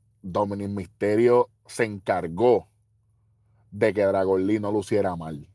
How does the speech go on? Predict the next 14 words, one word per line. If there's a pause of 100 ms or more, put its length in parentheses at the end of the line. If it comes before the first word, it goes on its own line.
(1300)
Aquí
Dominic
demostró (960)
la
experiencia (120)
que
ha
obtenido (460)
desde
que
luchó
con
su
papá